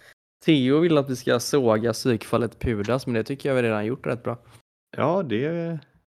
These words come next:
Speaker 2: <laughs> ja.
Speaker 1: <laughs> Och vi har också diskuterat frågan från Samuel Johansson angående vem som tar Jannes plats.
Speaker 2: Mm.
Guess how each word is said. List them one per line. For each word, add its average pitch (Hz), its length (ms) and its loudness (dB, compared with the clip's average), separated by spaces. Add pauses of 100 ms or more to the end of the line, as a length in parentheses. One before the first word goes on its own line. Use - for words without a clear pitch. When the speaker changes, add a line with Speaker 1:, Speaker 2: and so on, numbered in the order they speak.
(360)
Speaker 2:
<laughs> 117 80 -2 (560)
ja. - 300 -4 (540)
Speaker 1:
<laughs> 143 480 0 (560)
Och 131 420 4
vi 135 40 6
har 135 80 8
också 131 400 4
diskuterat 123 540 0
frågan 117 400 0
från 120 140 -4
Samuel 113 320 -2
Johansson 120 720 -2
angående 113 420 0
vem 113 200 4
som 113 180 -2
tar 110 240 2
Jannes 110 420 2
plats. - 440 -2 (600)
Speaker 2:
Mm. 131 220 0